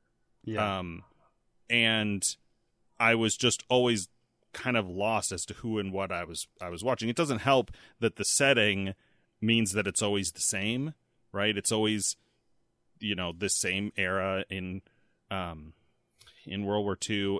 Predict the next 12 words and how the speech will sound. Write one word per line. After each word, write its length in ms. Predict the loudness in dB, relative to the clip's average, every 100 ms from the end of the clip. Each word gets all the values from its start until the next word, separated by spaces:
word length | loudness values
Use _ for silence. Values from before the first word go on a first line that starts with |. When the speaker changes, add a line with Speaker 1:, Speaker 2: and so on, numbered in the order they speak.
| -4
Speaker 2:
and, 600 | -4 -2 -2 -4 -6 -8 -12 _ _ _ _ _ _ _ _ _ _ -8
um, 460 | -4 -4 -6 -10 -18 _ _ _ _ _ _ _ _ _ _ _ _ _ _ _ _ -6
and 160 | 0 0
the 60 |
characters, 760 | 0 2 2 2 0 2 0 -4 _ _ _
most 260 | -2 0 0
of 60 |
the 100 | -4
characters 520 | -6 -4 -4 -4 -8 -6
look 260 | -8 -8
the 60 | -4
same, 600 | -4 -2 -4 -2 -4